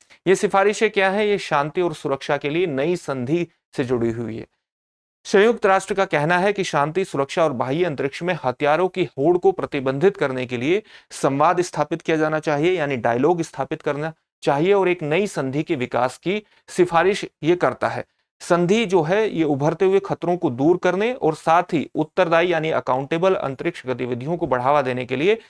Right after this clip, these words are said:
अंतर्राष्ट्रीय मानदंड, नियम और सिद्धांत की स्थापना करने का प्रयास करती है। अगर हम समन्वित अंतरिक्ष स्थिनि-, स्थितिजन्य जागरूकता की बात करते हैं,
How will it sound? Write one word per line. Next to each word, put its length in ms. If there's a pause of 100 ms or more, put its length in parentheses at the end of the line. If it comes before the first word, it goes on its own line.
(240)
अंतर्राष्ट्रीय 560
मानदंड, 580
नियम 420
और 80
सिद्धांत 500
की 160
स्थापना 440
करने 280
का 180 (340)
प्रयास 340
करती 300
है। 180 (320)
अगर 240
हम 100
समन्वित 600
अंतरिक्ष 640 (380)
स्थिनि-, 720
स्थितिजन्य 720
जागरूकता 520
की 120
बात 240
करते 280
हैं, 220